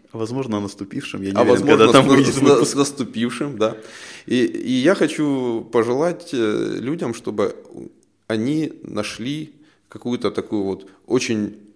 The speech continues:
Speaker 2: хорошую, важную и нужную, э, не только им, а и всем окружающим цель, и чтобы они шли с-, к этой цели, и, и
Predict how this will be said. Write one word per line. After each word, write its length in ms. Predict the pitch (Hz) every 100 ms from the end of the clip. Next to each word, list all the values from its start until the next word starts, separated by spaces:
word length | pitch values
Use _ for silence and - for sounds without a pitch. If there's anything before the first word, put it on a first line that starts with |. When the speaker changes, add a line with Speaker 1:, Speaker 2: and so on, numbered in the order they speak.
| _ -
Speaker 2:
хорошую, 760 | 113 120 151 - 98 92 - - _ _ _ _ _ _ _ -
важную 720 | 101 120 117 104 92 - - - _ -
и 100 | 110
нужную, 560 | 117 120 98 90 - - -
э, 40 | - - _ _ _
не 120 | 113
только 340 | 110 143 143 120
им, 340 | 101 110 95
а 80 | 104
и 100 | 104
всем 240 | - 104 104
окружающим 580 | - 104 101 95 - - - - _ -
цель, 380 | - 156 101 - - _ _ _ _ _ _ -
и 60 |
чтобы 300 | - 110 104
они 360 | 101 104 98 - - _
шли 260 | - 104 98
с-, 80 |
к 140 | - -
этой 200 | 95 98
цели, 440 | - 127 170 - - _ _ _ _ _ -
и, 380 | 113 110 110 - _ _ _ _ _
и 360 | 123 113 -